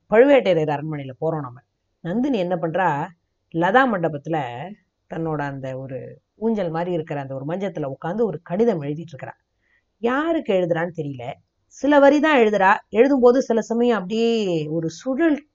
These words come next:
காத்துல ஒரு இளம் கொடி அப்படியே நடுங்குனா பாக்குறதுக்கு எப்படி இருக்கும்? அந்த மாதிரி உடம்பு அப்படியே திடு திடுன்னு நடுங்குது. அடிக்கடி அப்படின்னு ஒரு பெருமூச்சு விடுறா. அந்த குளிர்ந்த வேளையில அப்படியே சாயந்தர நேரம்ல,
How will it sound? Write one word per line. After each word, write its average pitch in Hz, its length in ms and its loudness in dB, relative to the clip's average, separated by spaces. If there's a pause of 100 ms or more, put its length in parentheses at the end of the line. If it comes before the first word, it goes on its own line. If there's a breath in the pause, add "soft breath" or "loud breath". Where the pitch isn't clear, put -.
காத்துல 254 520 2
ஒரு 180 260 0
இளம் 277 500 2
கொடி 247 320 4
அப்படியே 285 560 0
நடுங்குனா 254 760 2 (520)
பாக்குறதுக்கு 262 340 -2
எப்படி 190 240 -4
இருக்கும்? 196 300 -8 (480)
அந்த 277 360 0
மாதிரி 277 340 2
உடம்பு 262 320 2
அப்படியே 233 220 0
திடு 220 140 -2
திடுன்னு 247 380 0
நடுங்குது. 220 340 0 (460)
அடிக்கடி 285 600 4 (800 loud breath)
அப்படின்னு 254 180 2
ஒரு 247 120 4
பெருமூச்சு 285 500 6
விடுறா. 165 140 -2 (340)
அந்த 202 480 0 (300)
குளிர்ந்த 311 560 6
வேளையில 208 720 2 (260)
அப்படியே 214 340 4
சாயந்தர 269 400 2
நேரம்ல, 208 400 -2